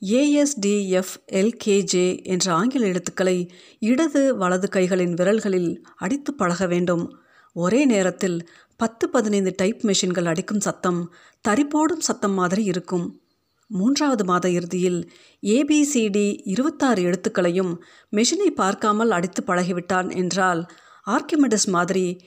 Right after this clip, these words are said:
யுரேகா என்று கத்திக்கொண்டு ஓட வேண்டும் போல இருக்கும். மனதில் அப்படி ஒரு சந்தோஷம் கொப்பளிக்கும். கோவில்பட்டியில் நான் படித்தது ஒலிம்பிக் டைப் இன்ஸ்டிடியூட். சந்தைப்பேட்டை தெருவில் அப்போது இருந்தது. ராயன் சார் நடத்திய டைப் பள்ளி அது.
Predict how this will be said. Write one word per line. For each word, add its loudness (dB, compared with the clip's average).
யுரேகா 2
என்று 0
கத்திக்கொண்டு -2
ஓட -2
வேண்டும் -2
போல 0
இருக்கும். -4
மனதில் -4
அப்படி -2
ஒரு 0
சந்தோஷம் 0
கொப்பளிக்கும். -4
கோவில்பட்டியில் 0
நான் 0
படித்தது -2
ஒலிம்பிக் 0
டைப் -2
இன்ஸ்டிடியூட். -2
சந்தைப்பேட்டை 0
தெருவில் 0
அப்போது -2
இருந்தது. -2
ராயன் 2
சார் 0
நடத்திய -4
டைப் -2
பள்ளி -2
அது. -2